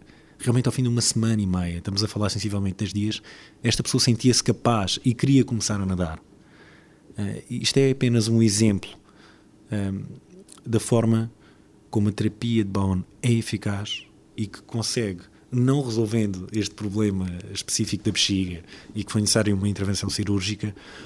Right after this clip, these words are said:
mas é sim um exemplo da forma como se consegue devolver a qualidade de vida às pessoas de uma, com uma rapidez extraordinária e com um conforto muito bom. Porque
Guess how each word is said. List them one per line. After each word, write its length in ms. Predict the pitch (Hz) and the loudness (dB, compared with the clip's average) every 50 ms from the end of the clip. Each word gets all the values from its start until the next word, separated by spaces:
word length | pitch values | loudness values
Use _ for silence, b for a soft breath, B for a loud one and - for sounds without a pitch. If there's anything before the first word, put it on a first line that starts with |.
| B B B B - | B B B B -2
mas 180 | 135 113 107 120 | 0 2 2 4
é 60 | 117 | 4
sim 140 | - - 120 | 4 6 6
um 120 | 113 110 | 6 6
exemplo 540 | 113 110 98 92 107 113 113 107 - - - - B B B B B B | 6 6 6 6 6 4 4 2 0 -6 -12 -16 B B B B B B
da 100 | 120 117 | 0 0
forma 260 | - - 113 117 113 | 2 2 2 2 2
como 160 | - 127 117 | 2 0 -2
se 80 | - - | -2 -2
consegue 300 | - 127 - - 110 104 | -2 0 2 2 0 0
devolver 480 | 98 101 98 107 110 107 101 120 117 110 | -2 -4 0 2 2 4 4 4 4 2
a 40 | |
qualidade 460 | 104 - 110 104 107 107 104 101 92 92 | 2 0 0 2 4 4 2 2 0 -2
de 60 | 95 | 0
vida 360 | 98 101 98 92 95 92 90 - - - - | 2 2 4 2 0 -4 -8 -12 -18 -14 -10
às 180 | 95 98 - - | -6 -4 -4 -2
pessoas 580 | - - - - 104 98 98 95 - - - B B B B B B B B B B B B - - - | 0 0 0 0 0 0 -2 -2 -4 -6 -8 B B B B B B B B B B B B -20 -16 -10
de 180 | - 117 101 110 | -8 -4 0 2
uma, 340 | 107 107 107 107 104 104 107 | 4 4 4 4 4 2 0
com 120 | - - 117 | 2 4 6
uma 120 | 110 110 | 6 6
rapidez 580 | - 120 - - 113 95 107 104 104 - - - - 110 | 4 4 2 4 4 4 4 4 2 0 -2 -6 -6 -6
extraordinária 760 | 107 104 - - 104 110 107 101 107 107 107 104 104 104 104 | -4 -4 0 2 4 4 4 4 4 4 4 4 4 2 0
e 40 | 98 | 0
com 140 | - 113 | 0 0
um 60 | 110 98 | -2 -2
conforto 600 | - 107 104 - - - 107 107 101 104 - - 104 | -2 -4 -6 -4 -4 -2 0 0 0 -2 -6 -8 -4
muito 260 | 107 110 110 104 - | -2 -2 -2 -2 -4
bom. 300 | 107 101 101 90 85 82 - B B B B B B B B B B B - | -4 -4 -4 -4 -4 -6 -10 B B B B B B B B B B B -4
Porque 440 | - 127 - - 123 113 110 107 | -2 -2 0 2 2 2 2 0